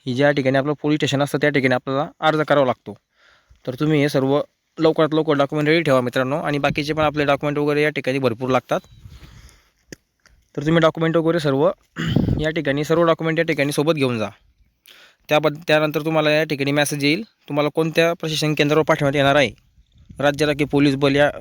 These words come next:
कोणत्या ग्रुपमध्ये तुम्हाला पाठवतील, तसा मेसेज तुम्हाला या ठिकाणी येईल व त्याची पण या ठिकाणी लिस्ट पडते. त्याबद्दल मी ते आल्यानंतर मी तुम्हाला सांगेलच.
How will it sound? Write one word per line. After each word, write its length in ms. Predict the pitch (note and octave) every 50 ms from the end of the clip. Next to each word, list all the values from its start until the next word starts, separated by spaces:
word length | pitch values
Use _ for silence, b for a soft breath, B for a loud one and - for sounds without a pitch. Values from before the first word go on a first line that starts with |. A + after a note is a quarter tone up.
| - - -
कोणत्या 300 | D#3 D#3 D3+ - D3+ D#3+
ग्रुपमध्ये 640 | D#3+ - - E3 D3+ D3 C#3+ D3 D3+ D#3 D#3 D3+ D3+
तुम्हाला 200 | D#3 D3+ D3+ D3
पाठवतील, 400 | - E3 D3 C#3 A2+ C#3 D3+ G3+ B B B B B B B B B -
तसा 140 | E3 D#3 E3+
मेसेज 220 | D#3+ D#3+ D#3 D#3+ D3 -
तुम्हाला 240 | D#3+ D#3 D3+ D3 D3+
या 60 | D3+
ठिकाणी 320 | D3 B2+ - C3+ D3 D3+
येईल 180 | D3 D#3+ F#3+ A#3
व 140 | A3+ D#3+ C#3+
त्याची 260 | C#3 - D#3 C#3+ D#3+
पण 140 | D#3 D#3+ D#3+
या 60 | E3
ठिकाणी 320 | E3 D#3+ B2 C3 C3 C#3+ D3
लिस्ट 160 | C#3+ C3 -
पडते. 340 | - C#3+ C#3+ C#3+ D3+ E3+ G3 F#3+ _ _ _ _ _ -
त्याबद्दल 420 | D#3+ D#3 D#3 D#3 D#3+ D#3 E3 D#3+
मी 100 | D3+ D3+
ते 60 | D#3
आल्यानंतर 400 | E3 D3+ D3 D3+ D3+ D3+ D3+ D#3+
मी 80 | D#3 D3+ D3+
तुम्हाला 180 | E3 D#3+ D#3+
सांगेलच. 460 | D3+ - D#3 D#3 D3+ D3 B2 G#2 -